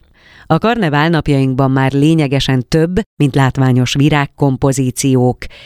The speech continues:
és nemzetközi művészeti együttesek felvonulása. Egy héten át tartó színes programkavalkád.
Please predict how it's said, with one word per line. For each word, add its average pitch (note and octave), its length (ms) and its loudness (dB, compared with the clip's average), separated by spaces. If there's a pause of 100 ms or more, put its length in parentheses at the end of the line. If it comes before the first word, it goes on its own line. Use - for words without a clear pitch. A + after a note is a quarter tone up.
(160)
és C3 260 0
nemzetközi C3 560 0
művészeti C3 580 0
együttesek B2+ 520 0
felvonulása. C#3 760 0 (340)
Egy - 180 -2
héten A3+ 260 0
át F3 160 -2
tartó A#3+ 400 0
színes B3 600 0
programkavalkád. B2+ 1300 -2